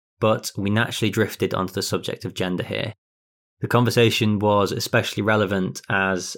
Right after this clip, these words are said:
at the time of recording, physical and violent attacks on women and sexism in the U K are resulting in big conversations online and are extremely topical and poignant.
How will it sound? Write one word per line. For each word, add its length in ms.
at 140
the 60
time 240
of 100
recording, 680
physical 680
and 220
violent 340
attacks 480
on 160
women 380
and 120
sexism 520
in 80
the 80
U 120
K 540
are 220
resulting 400
in 60
big 200
conversations 640
online 520
and 320
are 100
extremely 440
topical 520
and 160
poignant. 520